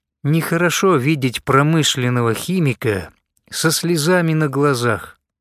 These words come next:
«Анна и командор оба потом видели его живым», —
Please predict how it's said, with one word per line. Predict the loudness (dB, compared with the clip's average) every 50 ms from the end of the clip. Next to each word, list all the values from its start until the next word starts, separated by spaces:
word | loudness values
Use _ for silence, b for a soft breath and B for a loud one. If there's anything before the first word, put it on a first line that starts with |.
| _ _ _ _ _ _ _ _ _ _ _ _ _ _ _ _ _ _ _ _ 0
«Анна | 2 4 4 4 4 2 0 0
и | 0 0 0 -2 0
командор | 0 0 0 2 2 2 2 2 2 2 2 2 2 2 0 -2 _ _ _
оба | 0 2 2 2 4 4 2
потом | 4 4 4 4 4 2 2 2 0
видели | 0 2 2 2 2 2 2 2 2 4
его | 2 2 2 2 2 2 2 2
живым», — | 2 0 0 -2 0 0 0 0 0 0 -2 -4 -6 -10